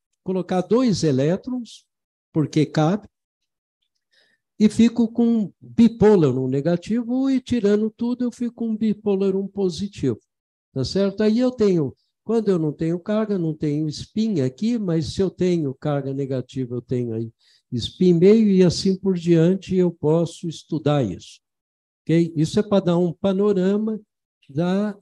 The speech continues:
essência, né, da interação eletrônica que ocorre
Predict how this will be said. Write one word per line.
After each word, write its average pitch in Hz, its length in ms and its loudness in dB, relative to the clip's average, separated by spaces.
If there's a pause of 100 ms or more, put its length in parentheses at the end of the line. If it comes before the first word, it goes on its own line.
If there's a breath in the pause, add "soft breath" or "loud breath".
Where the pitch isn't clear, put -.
essência, 170 960 -2 (460)
né, 175 320 -2 (720)
da 180 520 -2 (500)
interação 180 880 -2
eletrônica 190 760 -2
que - 140 -6
ocorre 175 720 0